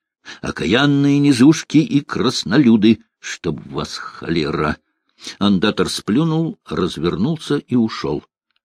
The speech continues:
Дайнти, задумавшись, чесал в голове так, что аж шевелюра хрустела. «Что-то мне светит, ребята», сказал он наконец.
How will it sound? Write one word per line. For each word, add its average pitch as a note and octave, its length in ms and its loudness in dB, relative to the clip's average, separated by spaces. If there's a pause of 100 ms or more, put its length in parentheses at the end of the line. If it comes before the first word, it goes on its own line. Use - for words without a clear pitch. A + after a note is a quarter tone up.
(680)
Дайнти, C#3+ 960 -2
задумавшись, C#3 880 -4
чесал A#2+ 500 -2
в G#2 40 -10
голове A#2+ 320 2
так, C#3 360 -2
что B2 220 -4
аж C3 260 -6 (240)
шевелюра C#3 760 2
хрустела. - 840 -8 (1900)
«Что-то - 920 -2
мне C#3+ 300 -4
светит, F2+ 800 -4
ребята», C#2+ 760 -6 (160)
сказал D2+ 480 -2
он D2+ 140 -2
наконец. F#2 580 -2